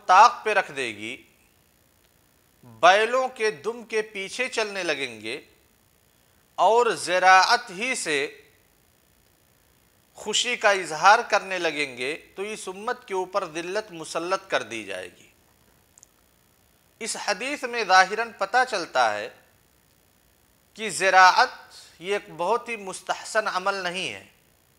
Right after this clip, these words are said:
बल्कि दिल्लत व फ़क्र का सामान है,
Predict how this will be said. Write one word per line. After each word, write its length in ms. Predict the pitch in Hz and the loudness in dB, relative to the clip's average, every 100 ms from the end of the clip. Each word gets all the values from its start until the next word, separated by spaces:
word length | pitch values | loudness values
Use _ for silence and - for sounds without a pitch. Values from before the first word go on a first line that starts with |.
| _ _ _ _ _ _ _ _ _ | _ _ _ _ _ _ _ _ _
बल्कि 440 | 127 202 208 240 170 | -2 0 -2 -8 -8
दिल्लत 440 | 180 196 202 214 | -8 -4 -4 -2
व 100 | 220 | -2
फ़क्र 380 | - 233 226 214 | 2 2 2 -2
का 200 | 214 214 | 0 0
सामान 480 | - 165 147 131 101 | 4 2 4 4 2
है, 160 | - | -8